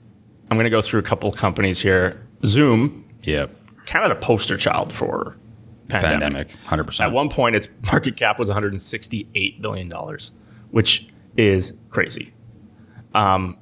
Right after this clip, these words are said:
Speaker 1: it's na-, new market cap, and people still use Zoom all the time.
Speaker 2: I was gonna say, it's still, it's still highly used and,
Speaker 1: It's,
Speaker 2: and referenced. It's a verb,
Speaker 1: it's
Speaker 2: you
Speaker 1: a
Speaker 2: know what I
Speaker 1: verb.
Speaker 2: mean? Like, hundred percent. Like, even, I mean, Microsoft would be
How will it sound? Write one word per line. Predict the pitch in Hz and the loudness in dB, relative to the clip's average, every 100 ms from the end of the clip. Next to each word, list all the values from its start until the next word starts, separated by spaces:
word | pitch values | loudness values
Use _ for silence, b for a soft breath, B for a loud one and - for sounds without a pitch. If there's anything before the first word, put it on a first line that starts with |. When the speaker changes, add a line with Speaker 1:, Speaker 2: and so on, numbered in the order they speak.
| - | -4
Speaker 1:
it's | 110 - | -4 -2
na-, | 104 110 - | 0 0 0
new | 113 196 | 2 2
market | 151 107 95 | 2 0 -2
cap, | - 101 - - | 0 0 0 -2
and | 117 110 | -2 -2
people | 190 - | 0 0
still | - 143 123 | 2 2 2
use | 110 110 85 - | 4 4 2 -2
Zoom | 95 90 82 - - | 0 0 -2 -12 2
all | 110 | 4
the | 92 | 4
time. | - 104 | 2 0
Speaker 2:
I | |
was | 117 | 2
gonna | 107 | 2
say, | 117 101 | 2 2
it's | 104 | 0
still, | - 143 147 101 - - | -2 0 0 0 -4 -4
it's | 113 104 | -2 -2
still | - 107 | 0 -2
highly | 87 - - 110 107 92 82 78 95 - - | -2 -6 0 2 4 4 2 0 -4 -10 -8
used | 90 90 64 71 - - - | 0 2 2 -4 -12 -8 -4
and, | |
Speaker 1:
It's, | 82 82 - | -2 -2 -2
Speaker 2:
and | 95 90 | -2 0
referenced. | 95 98 85 80 | -2 -2 -4 -4
It's | 101 87 | -2 -2
a | |
verb, | 82 90 90 127 131 - | 0 2 2 0 -4 -12
Speaker 1:
it's | - | -6
Speaker 2:
you | 92 | -2
Speaker 1:
a | |
Speaker 2:
know | 92 | 0
what | 90 | 0
I | |
Speaker 1:
verb. | 95 | 0
Speaker 2:
mean? | 117 120 | 0 -2
Like, | 95 85 | -2 -2
hundred | - 98 90 | -2 -2 -2
percent. | 87 - 92 73 | -2 -2 -2 -2
Like, | 92 | -4
even, | 95 104 110 95 82 B B B B B - | 0 2 2 0 -4 B B B B B -8
I | 87 | -4
mean, | 87 | -4
Microsoft | 85 95 92 85 87 82 - | 0 0 0 0 2 2 0
would | 82 | -2
be | 76 80 78 76 - | 0 0 0 -2 -6